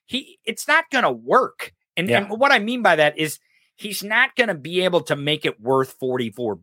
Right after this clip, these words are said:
Speaker 1: billion. It's just
Speaker 2: No,
Speaker 1: not a
Speaker 2: he's
Speaker 1: possibility.
Speaker 2: the, the value of Twitter, like, you know, uh, I think it was somewhere in, like, the twenty billion or so range is what it really was worth in terms of, like, the market value at the time.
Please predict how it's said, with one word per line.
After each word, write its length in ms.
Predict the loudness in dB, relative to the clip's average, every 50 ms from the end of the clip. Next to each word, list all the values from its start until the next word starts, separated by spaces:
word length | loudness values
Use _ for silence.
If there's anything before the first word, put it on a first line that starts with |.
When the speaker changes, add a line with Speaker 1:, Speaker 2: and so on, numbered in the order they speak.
| _
Speaker 1:
billion. 360 | -6 -4 -4 -4 -6 -10 -16 _ -14 -14
It's 140 | -12 -10
just 200 | -8 -4 2 4
Speaker 2:
No, 100 | 4 6
Speaker 1:
not 160 | 6 4 2 2
a 40 |
Speaker 2:
he's 220 | 4 4 4 6 4
Speaker 1:
possibility. 560 | 2 0 -2 -2 0 2 2 2 2 -2 -4 -4 0
Speaker 2:
the, 260 | 2 4 4 2 0 -2
the 240 | 0 4 4 4 4
value 640 | 4 2 4 4 4 2 2 0 0 0 0 0 0
of 380 | 0 2 2 2 2 0 -2 -10
Twitter, 640 | -6 0 2 4 4 4 4 4 2 0 -4 -8 _ -4 2
like, 380 | 4 4 4 2 0 -6 -18 -20 _ _ _ _ _ _ _ _ _ _ _ _ -4
you 140 | -2 0
know, 280 | 0 0 0 -2 -4 -8 _ -20 -18
uh, 420 | -16 -14 -12 -10 -8 -6 -4 -4 -4
I 60 | -4
think 340 | -6 -6 -4 -2 -2 0 2
it 40 | 2
was 220 | 2 2 2 2
somewhere 380 | 2 2 2 4 4 4 4 4
in, 80 | 4
like, 260 | 4 2 0 0 -4 _ _ -2
the 120 | -2 -2
twenty 440 | -2 -2 -2 0 2 4 4 4 4
billion 880 | 4 4 4 2 2 0 0 0 -2 -2 -4 -4 -6 -6 -8 -8 -8 -2
or 160 | 0 0 0
so 300 | 0 2 4 4 4 4
range 440 | 4 4 4 4 4 4 2 2 2
is 120 | 0 2 4
what 140 | 4 4
it 40 | 4
really 340 | 2 0 0 0 2 2 2
was 180 | 2 2 0 0
worth 280 | 2 2 4 4 2 2
in 80 | 0 0
terms 260 | 2 2 0 0 0 0
of, 60 | 0
like, 200 | 0 0 2 2
the 100 | 2 2
market 360 | 2 2 0 0 0 0 0
value 300 | 2 2 4 4 4 2
at 100 | 2 0
the 80 | 0 -4
time. 500 | -6 -6 -4 -2 0 0 0 0 -4 -8